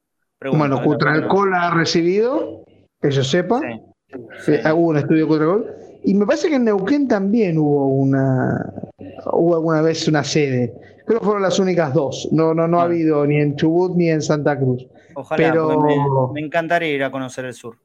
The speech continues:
Speaker 1: ¿no? Y ya que ahora por Copa Argentina viajamos para todos lados, dentro de poco nos vamos para el Chaco, parece, ¿eh? Nos vamos para el Chaco. Boca jugaría, y como dije ayer, el
Speaker 2: Ahí en
Speaker 1: veinticinco de
Speaker 2: Resistencia.
Speaker 1: marzo puede haber. Y el, el tema, eh, con el Chaco no, no es tan fácil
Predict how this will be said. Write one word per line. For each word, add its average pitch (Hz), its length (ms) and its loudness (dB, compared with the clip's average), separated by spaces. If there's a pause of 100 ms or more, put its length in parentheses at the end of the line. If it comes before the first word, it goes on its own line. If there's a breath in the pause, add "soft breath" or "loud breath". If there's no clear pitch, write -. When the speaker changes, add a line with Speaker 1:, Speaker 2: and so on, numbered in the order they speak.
(280)
Speaker 1:
¿no? 160 220 -14
Y 139 40 -12
ya 165 180 -4
que 139 200 -4
ahora 143 300 0
por 139 140 -8
Copa 143 180 -4
Argentina 139 400 -6
viajamos 139 320 -6
para 139 180 -6
todos 147 160 -4
lados, 175 240 -4 (240 loud breath)
dentro 170 260 -4
de 147 60 -8
poco 202 160 -6
nos 175 120 -6
vamos 180 180 -4
para 170 140 -2
el 151 60 -8
Chaco, 120 280 -8
parece, 110 360 -14
¿eh? 170 80 -16 (1160)
Nos 127 160 -12
vamos 151 180 -4
para 147 140 -2
el 135 60 -8
Chaco. 120 240 -8
Boca 139 240 -6
jugaría, 135 560 -4
y 120 40 -10
como 120 200 -14
dije 131 180 -16
ayer, 156 320 -8 (300)
el 254 100 -2
Speaker 2:
Ahí 165 160 4
en 175 80 2
Speaker 1:
veinticinco 170 360 0
de 180 60 2
Speaker 2:
Resistencia. 147 280 2
Speaker 1:
marzo 170 440 -4
puede 156 220 -4
haber. 139 320 -4 (360 soft breath)
Y 147 920 -2
el, 147 220 -12
el 156 120 -8
tema, 151 1040 -2 (400)
eh, 123 600 -16
con 147 120 -10
el 147 80 -8
Chaco 208 220 -4
no, 185 220 -4
no 151 100 -8
es 170 60 -10
tan 180 160 -6
fácil 175 420 -8